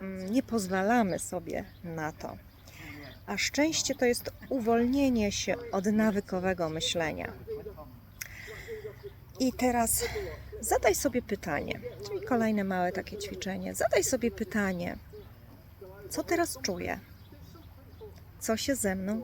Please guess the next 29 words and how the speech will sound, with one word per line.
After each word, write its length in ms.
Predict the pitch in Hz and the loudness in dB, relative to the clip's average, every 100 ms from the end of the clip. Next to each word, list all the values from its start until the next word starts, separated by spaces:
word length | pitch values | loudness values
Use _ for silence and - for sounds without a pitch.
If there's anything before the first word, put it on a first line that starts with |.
| 240 | -6
teraz 400 | - 196 196 214 | -2 -2 0 -2
dzieje? 420 | - 190 180 185 - - - - - - - - - 202 | 0 0 0 -2 -6 -12 -14 -14 -14 -16 -16 -18 -14 -4
Jakie 240 | 190 - 226 | -2 2 4
mam 200 | 240 277 | 6 6
emocje? 680 | 254 180 175 - - - - - | 4 2 -2 -4 -4 -6 -8 -6
Jakie 260 | 190 - 214 | -4 0 2
mam 200 | 247 359 | 4 2
uczucie? 600 | - 226 190 - 180 - - - - | 0 0 0 -2 -2 -2 -6 -12 -6
Ponazywaj 720 | 190 190 277 277 311 220 190 170 156 | 0 4 4 6 6 6 4 0 0
je. 200 | 151 - - - - - - - - - - - 240 | -2 -2 -8 -10 -10 -8 -8 -8 -8 -10 -10 -8 -2
Rozwijaj 440 | 277 285 440 415 | 0 2 4 4
w 60 | - | 4
ten 140 | 285 | 2
sposób 400 | - 277 285 - | 2 -2 -2 -6
swoją 320 | - 240 233 | 0 4 4
świadomość 1000 | 226 - 240 233 226 202 185 - - - - | 2 2 2 4 4 4 0 -2 -4 -6 -4
samego 440 | - 262 214 226 | 0 4 4 2
siebie. 460 | 233 220 190 170 - - - - - | 0 2 2 0 -8 -10 -14 -14 -8
Czyli 220 | - 214 214 | -4 -4 -4
co 220 | - 285 | -2 0
mam 160 | 320 311 | 2 0
w 80 | 233 | -2
głowie, 520 | 233 208 185 190 - - | -4 -4 -4 -4 -4 -6
co 140 | 254 | -8
w 80 | - | -6
sercu, 560 | - 254 247 - 190 | 0 0 0 -2 -10
co 220 | 202 - 240 | -6 -4 -4
w 100 | - | -2
ciele. 600 | - 269 254 190 170 | 2 6 6 4 2